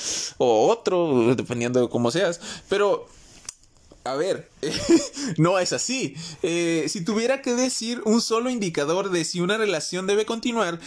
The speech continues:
sería que tu relación de pareja te suma o te resta. <laughs> Eh, está, ¿estás escuchándome?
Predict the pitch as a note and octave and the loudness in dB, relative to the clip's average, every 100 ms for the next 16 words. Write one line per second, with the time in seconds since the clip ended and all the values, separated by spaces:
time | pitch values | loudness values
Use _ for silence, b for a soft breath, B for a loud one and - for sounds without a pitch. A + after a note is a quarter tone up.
0 | B - E3 E3+ F3+ F3+ - _ - - | B -4 0 2 2 0 -8 _ -12 -8
1 | E3+ F3+ E3 D3+ C3+ F3+ G3+ G#3 G#3+ F#3 | -2 0 2 0 -2 -4 -4 -4 -4 -4
2 | F#3 D#3+ - D#3 - D#3+ D#3 D3+ C#3 C#3 | -6 -8 -4 -4 0 0 2 0 -2 0
3 | C#3 D3 A#3 - C#3 A2+ - - - F#3+ | 0 0 -2 -4 -6 -8 -16 -20 -10 -6
4 | - D3+ - - C#3 A2+ C3+ C#3+ C3+ C3 | -4 -6 -8 -16 -8 -2 0 2 2 2
5 | A#2+ A2 - - - - B2+ C3 A2+ C#3+ | 2 2 0 -6 -6 0 2 2 0 -2
6 | C3+ F#3 C#4+ - A#3 - D#3+ D#3+ G3+ | 0 2 0 0 -2 -2 -2 -2 -2